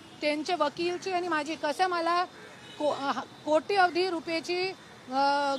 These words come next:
घूस देऊन, लालच देऊन मला दुबईमध्ये पाठवण्याचा कार्यक्रम हे लोकांचा होता. क्यों? क्योंकि ते धनंजय मुंडे वाईट आहे, धनंजय मुंडे खोटाळा आहे आणि सगळ्यांना माहीत आहे.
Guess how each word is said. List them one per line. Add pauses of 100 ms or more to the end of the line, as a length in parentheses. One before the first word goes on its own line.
घूस
देऊन,
लालच
देऊन (300)
मला
दुबईमध्ये
पाठवण्याचा (300)
कार्यक्रम
हे
लोकांचा
होता. (380)
क्यों? (340)
क्योंकि
ते (300)
धनंजय
मुंडे
वाईट
आहे, (360)
धनंजय
मुंडे
खोटाळा
आहे (680)
आणि
सगळ्यांना
माहीत
आहे.